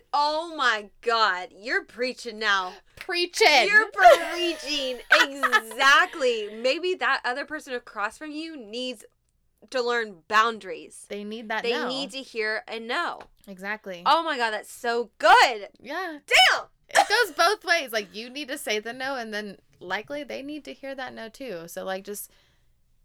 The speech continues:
Speaker 2: go with what you feel in the moment. Like, you gotta be connected.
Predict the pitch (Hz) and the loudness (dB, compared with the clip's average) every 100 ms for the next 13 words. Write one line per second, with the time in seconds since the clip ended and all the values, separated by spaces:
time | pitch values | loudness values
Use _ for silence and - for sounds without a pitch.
0 | _ 208 202 220 285 302 294 240 254 247 | _ -12 -6 -4 -4 -6 -8 -8 -8 -10
1 | - 196 185 196 233 196 185 202 214 240 | -16 -16 -8 -6 -4 -6 -14 -12 -12 -12
2 | 240 - _ _ - - - 202 190 151 | -14 -16 _ _ -20 -20 -12 -6 -6 -6
3 | 151 185 185 185 175 165 156 165 165 - | -8 -10 -10 -10 -12 -14 -14 -14 -16 -18
4 | 185 240 269 220 202 185 175 180 - 170 | -14 -14 -12 -16 -18 -14 -14 -14 -14 -16